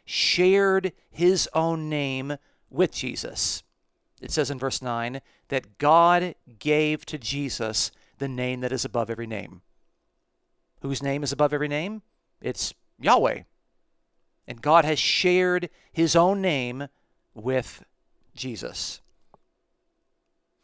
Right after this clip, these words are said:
Now, God has invested his name into his authorized agents plenty of times prior to what we see in Philippians two. If you look back in the Old Testament, we can see in Exodus twenty-three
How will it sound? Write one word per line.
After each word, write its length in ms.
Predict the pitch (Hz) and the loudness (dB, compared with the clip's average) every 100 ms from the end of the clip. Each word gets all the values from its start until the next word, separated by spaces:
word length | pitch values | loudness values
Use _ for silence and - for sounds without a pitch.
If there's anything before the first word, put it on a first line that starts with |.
| 143 | 0
Now, 140 | 151 | 0
God 280 | 175 202 196 | 8 8 8
has 220 | 190 175 | 4 2
invested 480 | 160 170 165 - 165 | 0 0 2 2 0
his 220 | 156 - | 0 -2
name 320 | 160 156 160 - _ _ | -2 -2 -4 -8 _ _
into 460 | - 185 - 170 160 | -4 -2 0 2 2
his 200 | 151 139 | 2 2
authorized 480 | 139 147 143 135 - | 2 2 4 2 2
agents 480 | 139 135 139 127 - _ | -4 -4 -6 -6 -10 _
plenty 440 | - 175 - 185 | -8 -8 -6 0
of 160 | 170 - | 0 0
times 520 | 147 135 135 135 - _ _ - | -2 -2 -2 -4 -6 _ _ -16
prior 600 | - 135 120 120 117 - _ _ _ - | -2 2 2 2 -2 -8 _ _ _ -10
to 520 | - 220 131 117 117 _ _ | -2 0 2 0 -6 _ _
what 160 | - 127 | -8 -6
we 80 | 117 | -4
see 340 | - 127 123 | -4 -4 -6
in 100 | 117 | -8
Philippians 520 | 110 107 104 101 101 | -10 -10 -8 -8 -12
two. 320 | - 143 120 87 _ _ _ _ | -8 -6 -6 -10 _ _ _ _
If 80 | - | -12
you 60 | 123 | 0
look 140 | 147 | 2
back 180 | 151 139 | 2 0
in 60 | 139 | -2
the 100 | 131 | -2
Old 120 | 123 | 0
Testament, 400 | 160 - 139 127 | 0 -2 -4 -8
we 80 | 127 | -8
can 120 | 123 | -6
see 380 | - 135 120 117 _ _ - | -6 -6 -8 -10 _ _ -12
in 160 | 127 - | -10 -8
Exodus 500 | 123 - 113 117 - | -6 -6 -6 -6 -8
twenty-three 760 | - 123 117 - 156 143 127 | -10 -10 -10 -8 -6 -4 -6